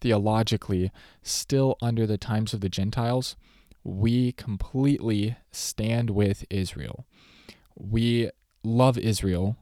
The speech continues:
We stand with Israel. They are a sovereign nation today. They don't need America or <laughs> the, the U N or anything else, any other establishment to tell them what to do. They are their own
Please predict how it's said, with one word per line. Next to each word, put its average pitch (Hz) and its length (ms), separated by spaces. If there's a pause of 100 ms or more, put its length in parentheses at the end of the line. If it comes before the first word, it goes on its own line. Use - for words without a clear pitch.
(160)
We 101 320
stand 117 520
with 107 120
Israel. 95 380
They 107 240
are 113 240
a 104 240
sovereign 135 760
nation 92 580 (220)
today. 92 540 (800)
They 92 140
don't 127 200
need 123 300
America 110 800
or 98 480 (400)
<laughs> - 460
the, 101 260 (680)
the 92 560
U 117 320
N 117 260
or 101 100
anything 120 460
else, 110 300
any 117 180
other 107 260 (460)
establishment 101 1040
to 110 140
tell 120 260
them 120 120
what 117 140
to - 100
do. 95 360
They 110 160
are 123 100
their 110 220
own 131 460